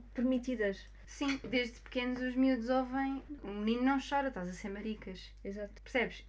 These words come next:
Speaker 2: Os miúdos crescem a achar que de facto eles não podem chorar porque um homem não
Speaker 1: Não
Speaker 2: chora,
Speaker 1: chora,
Speaker 2: um homem
Speaker 1: exato.
Speaker 2: não veste saia, um homem não pinta as unhas, um homem,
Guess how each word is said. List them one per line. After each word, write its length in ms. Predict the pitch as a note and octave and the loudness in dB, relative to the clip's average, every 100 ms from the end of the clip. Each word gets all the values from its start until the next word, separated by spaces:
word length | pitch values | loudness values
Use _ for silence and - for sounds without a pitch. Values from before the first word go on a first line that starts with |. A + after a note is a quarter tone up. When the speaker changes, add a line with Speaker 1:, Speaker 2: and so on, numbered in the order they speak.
| - | 0
Speaker 2:
Os 140 | C#4 | 4
miúdos 320 | C4+ D4 C#4 - | 6 6 4 2
crescem 560 | C#4+ C#4 B3+ A#3 A#3 - | 4 4 4 -2 -2 4
a 140 | A#3 | 4
achar 340 | A#3+ - B3+ C4 | 4 6 6 6
que 100 | - | -2
de 60 | |
facto 320 | - C4 B3+ | 4 6 6
eles 160 | A3+ G#3 | -2 0
não 100 | A#3+ | 2
podem 260 | C#4 C#4 C#4 | 2 4 2
chorar 440 | - C#4+ D4 C#4+ | 2 10 10 10
porque 200 | A3+ A#3 | 4 0
um 140 | B3 A#3 | 2 6
homem 320 | G#3+ A3+ A#3 | 6 6 4
não 200 | A#3+ C4 | 4 4
Speaker 1:
Não 120 | A3+ | 4
Speaker 2:
chora, 440 | E4+ D#4 D#4+ D4+ | 6 8 8 6
Speaker 1:
chora, 60 | D4 | 4
Speaker 2:
um 140 | B3 | 2
homem 260 | G3+ G#3 A#3 | 2 2 2
Speaker 1:
exato. 20 | |
Speaker 2:
não 180 | B3+ C4 | 4 2
veste 400 | B3+ C4+ C4+ - | 2 0 -2 0
saia, 500 | E4 D#4+ D#4+ D#4 C#4+ | 12 12 12 10 4
um 60 | G#3+ | 4
homem 240 | F3+ F#3 | 2 2
não 160 | G#3+ A3+ | 4 4
pinta 300 | A#3+ B3 C4+ | 6 10 10
as 120 | C#4 | 8
unhas, 600 | D4 D4 C#4 C#4 C4+ A3 | 2 2 2 4 4 2
um 80 | G#3+ | 2
homem, 400 | A3 A#3 A#3 | 2 2 0